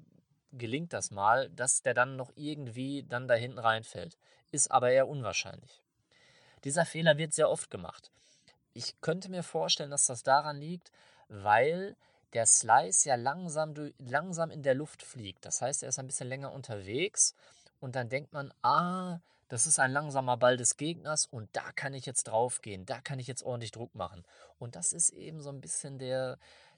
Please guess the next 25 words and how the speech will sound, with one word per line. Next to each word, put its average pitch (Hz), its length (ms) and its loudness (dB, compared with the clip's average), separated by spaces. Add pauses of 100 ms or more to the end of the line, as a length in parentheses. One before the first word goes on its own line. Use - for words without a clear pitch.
der 131 440 -6 (180)
Denkfehler 110 600 -4
bei 92 140 0
der 98 100 -4
ganzen 90 340 -8
Sache. - 320 -18 (500)
Du 120 80 -12
kannst - 600 -2
diesen 127 460 -6
Ball, 127 340 6
diesen 120 220 -10
Slice 123 400 0
des 131 140 -2
Gegners 107 340 -10
schon 190 400 -2
attackieren, 131 880 -10 (400)
allerdings 127 440 4
nicht - 380 -8 (280)
durch 131 260 -4
einen 123 460 -6 (140)
schnellen 156 640 2
und 123 220 -14
platzierten 135 680 -4
harten 123 220 4
Schlag, 120 460 4